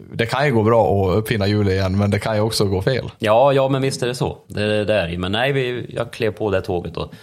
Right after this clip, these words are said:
Speaker 2: såg att det, han har ett koncept som fungerar. Då, då provade jag det, och det har ju faktiskt, faktiskt fungerat genom åren.
Speaker 1: Eh, och sen därifrån så, då vart det ju de här plottarna då, och, eh, Trassel vart en avkomma efter de som du tog
Speaker 2: Ja,
Speaker 1: in.
Speaker 2: precis.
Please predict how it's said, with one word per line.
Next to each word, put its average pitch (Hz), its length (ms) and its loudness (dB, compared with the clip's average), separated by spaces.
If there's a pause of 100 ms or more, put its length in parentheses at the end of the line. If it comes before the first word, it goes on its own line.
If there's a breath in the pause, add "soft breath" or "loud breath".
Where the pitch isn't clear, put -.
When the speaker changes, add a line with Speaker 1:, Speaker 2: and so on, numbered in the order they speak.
(400 loud breath)
Speaker 2:
såg 95 100 2
att - 80 -6
det, 104 140 2
han 101 340 -2
har 107 60 0
ett - 80 -8
koncept - 360 -4
som 87 100 -4
fungerar. 87 480 -4 (120)
Då, 90 80 -2
då 92 100 -2
provade 87 400 -4
jag 82 60 -8
det, 82 60 -4
och 85 60 -4
det 104 520 -2
har 98 100 -2
ju 87 60 -2
faktiskt, 90 360 -12
faktiskt 92 260 -8
fungerat 92 280 0
genom 85 160 -4
åren. 80 220 -6 (260)
Speaker 1:
Eh, 107 180 2 (100)
och 123 120 2
sen 170 240 2
därifrån 113 480 2
så, 104 260 0
då 95 180 0
vart 135 220 0
det 120 40 2
ju 107 40 2
de 101 100 4
här 110 120 4
plottarna 120 520 -2
då, 92 80 2
och, - 400 -2
eh, 98 120 2
Trassel 110 440 0
vart 98 120 0
en 104 100 0
avkomma 113 480 0
efter - 160 -4
de 98 140 0
som 95 140 -2
du 98 60 -2
tog 110 120 2
Speaker 2:
Ja, 98 40 4
Speaker 1:
in. 90 200 -2 (220)
Speaker 2:
precis. 92 380 -10